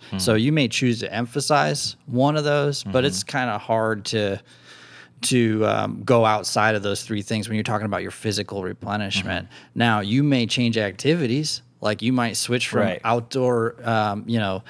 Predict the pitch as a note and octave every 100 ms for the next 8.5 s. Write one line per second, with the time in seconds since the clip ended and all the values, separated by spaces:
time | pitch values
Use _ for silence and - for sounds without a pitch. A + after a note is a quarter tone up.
0 | - G#2+ A#2 A#2 A2 G#2 G2 A2 A#2+ B2
1 | A#2 - - - - A#2 G#2 A#2+ G#2+ G#2
2 | G2+ B2 C#3 A2 G#2 G2+ G2+ F#2+ A2 C3
3 | G#2+ A2 A#2 A2 G#2 F#2+ F#2 G#2 G#2+ F2+
4 | G2+ G#2 G#2 A2+ - G#2+ G2+ A2 G#2 G2
5 | B2+ A#2 G2+ - F2 G#2 A#2 G2 A2 -
6 | - - B2+ C#3+ E3 D#3+ D#3+ B2+ A2 A#2
7 | G#2 G#2+ A#2 G3 - - G#2+ G#2 - -
8 | _ - D#3+ A2